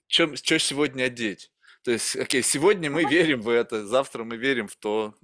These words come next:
Speaker 1: то есть и так далее. Слушай, ну это любопытно,
Speaker 2: Да.
Speaker 1: что вот у тебя какое-то внешнее, внешняя, м, какая-то, внешний триггер вызывает вот это вот какое-то желание творить. То есть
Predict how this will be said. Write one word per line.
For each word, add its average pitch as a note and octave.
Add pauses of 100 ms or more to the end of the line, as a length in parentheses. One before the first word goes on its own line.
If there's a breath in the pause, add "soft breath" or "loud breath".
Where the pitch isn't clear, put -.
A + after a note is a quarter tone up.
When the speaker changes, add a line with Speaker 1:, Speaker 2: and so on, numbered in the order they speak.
(120)
Speaker 1:
то G#2+
есть G2
и -
так G2+
далее. G#2 (400 loud breath)
Слушай, F#3+
ну G#3
это G3+
любопытно, G3+
Speaker 2:
Да. -
Speaker 1:
что -
вот D3+
у D#3+
тебя D#3
какое-то C#3+
внешнее, C3+ (100)
внешняя, B2+
м, G#2
какая-то, A2+
внешний B2+
триггер D3
вызывает B2
вот A2+
это A#2
вот G#2+
какое-то A2+
желание A2+
творить. A2+ (500 loud breath)
То A2
есть -